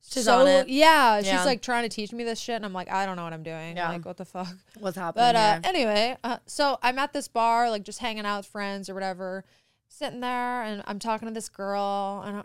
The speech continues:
Speaker 2: and we're talking, whatever, and I'm like, "Oh, so what do you do?" And she's like, "I'm an Instagram influencer."
Speaker 1: <laughs>
Speaker 2: I was like, "Oh, that's awesome."
Speaker 1: Sorry,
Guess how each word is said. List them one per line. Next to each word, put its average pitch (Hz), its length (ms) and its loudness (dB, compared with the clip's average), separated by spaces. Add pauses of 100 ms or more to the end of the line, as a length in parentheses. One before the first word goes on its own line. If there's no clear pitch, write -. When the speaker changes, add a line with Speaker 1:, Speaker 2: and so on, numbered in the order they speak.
Speaker 2:
and 196 160 -12
we're 202 100 -10
talking, 190 440 -10
whatever, 185 260 -10
and 196 100 -12
I'm 190 80 -14
like, 202 140 -16
"Oh, 339 120 -10
so 302 160 -12
what 294 100 -8
do 302 60 -12
you 294 80 -12
do?" 330 220 -12
And 214 160 -12
she's 214 160 -16
like, 214 140 -12 (560)
"I'm 330 120 -10 (280)
an 285 180 -10
Instagram 294 480 -12
influencer." 240 1120 -10 (360)
Speaker 1:
<laughs> - 140 -12
Speaker 2:
I 294 120 0
was 320 180 -2
like, 320 240 -4
"Oh, 381 160 -6
that's 330 180 -6
awesome." 208 600 -10 (200)
Speaker 1:
Sorry, 262 300 2